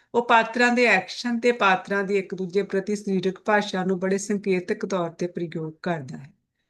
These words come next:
ਲੇਖਕਾਂ ਨੇ ਉਸ ਦੀ ਕਹਾਣੀ ਸ਼ਾਹ ਵੇਲਾ ਵਿੱਚ ਕਰਤਾਰੀ ਨਾਂ ਦੀ ਪਾਤਰ ਦੇ ਮਨ ਵਿੱਚ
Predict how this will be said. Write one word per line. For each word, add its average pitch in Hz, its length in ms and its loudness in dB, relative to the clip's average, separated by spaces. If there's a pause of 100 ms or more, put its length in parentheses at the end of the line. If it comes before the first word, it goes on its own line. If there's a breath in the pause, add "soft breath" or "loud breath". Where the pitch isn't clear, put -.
(200)
ਲੇਖਕਾਂ 247 420 6
ਨੇ 254 60 4
ਉਸ 247 120 2
ਦੀ 240 140 0
ਕਹਾਣੀ 233 320 2
ਸ਼ਾਹ 202 320 2
ਵੇਲਾ 196 260 2
ਵਿੱਚ 196 200 -4
ਕਰਤਾਰੀ 196 560 0
ਨਾਂ 185 260 0
ਦੀ 180 100 -6
ਪਾਤਰ 185 420 -2
ਦੇ 190 120 0
ਮਨ 170 300 -2
ਵਿੱਚ 175 300 -2